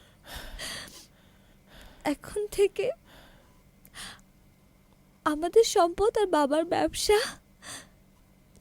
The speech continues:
তুমি দেখাশোনা করবে, আর সবকিছু তোমার, ঠিক আছে?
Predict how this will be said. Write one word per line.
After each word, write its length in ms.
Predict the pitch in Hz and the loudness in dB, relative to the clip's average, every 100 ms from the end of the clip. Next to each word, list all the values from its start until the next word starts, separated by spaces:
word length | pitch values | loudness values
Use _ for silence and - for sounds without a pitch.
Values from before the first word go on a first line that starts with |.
| - - _ _ _ _ _ - | -20 -20 _ _ _ _ _ 4
তুমি 280 | 370 427 381 | 4 4 2
দেখাশোনা 560 | 269 277 311 330 277 | 0 0 0 2 0
করবে, 380 | - 277 254 - - - - - - - - | 0 -2 -4 -8 -12 -16 -18 -20 -20 -20 0
আর 120 | - | 4
সবকিছু 500 | 508 539 - - 508 - | 6 6 6 4 4 6
তোমার, 260 | 453 370 | 6 6
ঠিক 200 | - 440 | 4 6
আছে? 200 | 539 - | 6 6